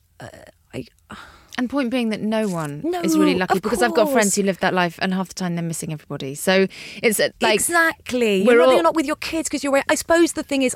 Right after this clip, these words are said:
Speaker 1: I, my dream was always to be a really, you know, I wanted to, to be this sort of,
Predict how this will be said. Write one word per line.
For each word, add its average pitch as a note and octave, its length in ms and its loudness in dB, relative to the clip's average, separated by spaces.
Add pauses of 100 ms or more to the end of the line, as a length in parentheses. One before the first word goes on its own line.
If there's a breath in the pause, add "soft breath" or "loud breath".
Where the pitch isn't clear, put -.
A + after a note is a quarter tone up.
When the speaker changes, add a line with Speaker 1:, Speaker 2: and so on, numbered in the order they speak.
Speaker 1:
I, A#3 260 -2
my A#3 200 0
dream C4 440 0
was B3 120 -2
always E3 500 2 (260 loud breath)
to F#3+ 80 -4
be G3+ 140 2
a F#3+ 80 2
really, F#3 640 -2 (220 loud breath)
you A3+ 100 -2
know, F3+ 140 0
I F#3 120 -2
wanted G#3+ 280 -2
to, G#3 140 -2 (180)
to F#3+ 100 -2
be F#3 380 0
this D#3+ 220 0
sort F3 240 -2
of, D#3+ 160 -4